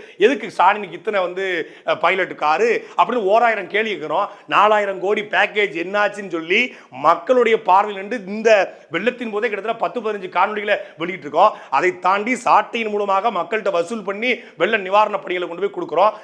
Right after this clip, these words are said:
அதே போல தூத்துக்குடி, திருநெல்வேலி வெள்ள நிவாரணப் பணிகளுக்கு போய் நிக்கிறோம். அந்த மக்களுடைய வலியும் வேதனை எடுத்து வெளியே போடுறோம். சென்னையினுடைய ட்ரைனேஜ் சிஸ்டம் எப்படி பாதிக்கப்பட்டுச்சு, சென்னையினுடைய கார்ப்பரேஷன் தோல்வி அடைஞ்சது எப்படி, எல்லாத்தையும் எடுத்து போடுறோம். அப்ப அவனுக்கு வலிக்கும்ல, ரொம்ப குத்தும்ல. செந்தில் பாலாஜி ஜெயிலுக்குள்ள என்னென்ன சாப்பிட்றாரு,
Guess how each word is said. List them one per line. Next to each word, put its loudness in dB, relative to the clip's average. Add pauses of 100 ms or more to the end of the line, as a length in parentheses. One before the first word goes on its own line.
அதே 4
போல 0
தூத்துக்குடி, -6 (120)
திருநெல்வேலி 0
வெள்ள -4
நிவாரணப் 0
பணிகளுக்கு -6
போய் -8
நிக்கிறோம். 4 (220)
அந்த 0
மக்களுடைய 0
வலியும் -2
வேதனை 0
எடுத்து -8
வெளியே -4
போடுறோம். 2 (300)
சென்னையினுடைய 2
ட்ரைனேஜ் -2
சிஸ்டம் -8
எப்படி -8
பாதிக்கப்பட்டுச்சு, -2 (300)
சென்னையினுடைய 0
கார்ப்பரேஷன் 2
தோல்வி -4
அடைஞ்சது -6
எப்படி, -6
எல்லாத்தையும் 2
எடுத்து -6
போடுறோம். 0
அப்ப -4
அவனுக்கு -6
வலிக்கும்ல, -12 (480)
ரொம்ப 2
குத்தும்ல. -2 (320)
செந்தில் 2
பாலாஜி 2
ஜெயிலுக்குள்ள 0
என்னென்ன -4
சாப்பிட்றாரு, 2